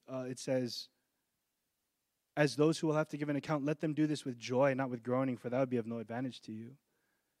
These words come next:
We're in this together, guys. We're in this together. I need you. We need you. Pastor Bob and Johnny and all the future pastors in this church, we need each other.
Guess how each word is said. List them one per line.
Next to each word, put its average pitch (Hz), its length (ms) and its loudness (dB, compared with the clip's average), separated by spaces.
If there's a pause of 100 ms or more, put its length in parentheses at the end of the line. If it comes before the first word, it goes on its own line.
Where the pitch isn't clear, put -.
(920)
We're 147 100 8
in 180 100 8
this 226 140 4
together, 143 460 2
guys. 101 520 -12 (720)
We're 113 80 -4
in 185 140 4
this 220 160 2
together. 131 560 -6 (1200)
I 151 80 2
need 165 360 4
you. 110 160 -4
We 170 180 2
need 180 300 4
you. 113 320 -10 (460)
Pastor 151 240 -6
Bob 165 180 0
and 175 100 0
Johnny 180 340 2
and 160 100 4
all 170 120 10
the 160 60 0
future 180 300 0
pastors 175 400 4
in 165 80 -2
this 165 140 0
church, 160 180 -2
we 165 160 4
need 185 260 0
each 170 200 -8
other. 120 300 -10